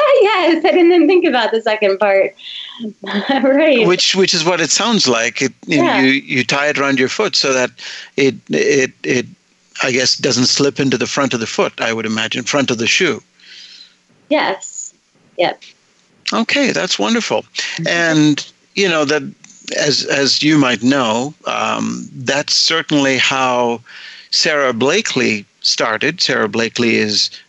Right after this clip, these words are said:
Speaker 2: of course, the first self-made, uh, woman billionaire in the United States, and she's responsible for the Spanx brand.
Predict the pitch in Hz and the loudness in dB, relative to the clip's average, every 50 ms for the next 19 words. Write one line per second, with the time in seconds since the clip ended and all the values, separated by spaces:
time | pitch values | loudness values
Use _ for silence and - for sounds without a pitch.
0 | _ - 113 - - 131 123 117 - - - 113 110 113 107 98 - - - 135 | _ -16 -14 -8 -4 -4 -2 -2 -2 -4 -4 -4 -4 -4 -6 -8 -8 -6 -4 -2
1 | 135 127 - - - - - - - - - - - - - - - 147 151 147 | 0 0 0 -2 -4 -6 -10 -14 -16 -20 -20 -10 -4 -2 -2 0 0 0 0 -2
2 | - - - 135 131 123 127 127 123 123 113 117 110 - - - - - - - | -2 -4 -4 -2 -2 0 0 0 0 -2 -2 -4 -8 -10 -14 -20 -20 -20 -20 -10
3 | - 113 123 113 107 107 110 - - 113 120 135 147 147 143 135 131 127 131 - | -6 -4 -2 -2 -2 -2 -4 -6 -6 -2 0 2 2 4 4 4 4 2 2 0
4 | - 135 113 101 147 139 135 131 131 123 120 117 117 113 113 110 113 120 - 131 | -4 -6 -4 0 2 2 2 4 2 2 2 2 0 0 0 0 -2 -4 -4 -2
5 | 123 117 113 117 117 110 110 107 104 95 - - - 123 127 147 147 - - - | -2 0 2 2 2 0 0 0 0 0 -2 -2 0 0 0 0 0 -2 -2 -2
6 | 127 120 - - - 127 120 123 123 110 104 - - - 120 107 - - 120 113 | -2 -2 0 0 0 0 0 0 0 -2 -2 -4 -4 -4 -4 -6 -4 -4 -4 -6
7 | 107 98 - - 117 117 110 104 - - - 117 117 113 110 107 107 107 104 - | -4 -4 -6 -6 -6 -6 -8 -8 -8 -6 -4 -2 0 0 0 0 -2 -4 -6 -8
8 | - - - - - - - _ - 123 113 110 107 104 - - - 185 185 156 | -12 -12 -12 -12 -12 -14 -14 _ -4 -2 0 0 0 0 -2 -2 -2 -2 -2 -2
9 | - - - - - 135 120 107 107 107 110 120 147 156 180 | -2 -4 -4 -4 -2 -2 -2 -2 -2 -2 -2 -4 -4 -6 -8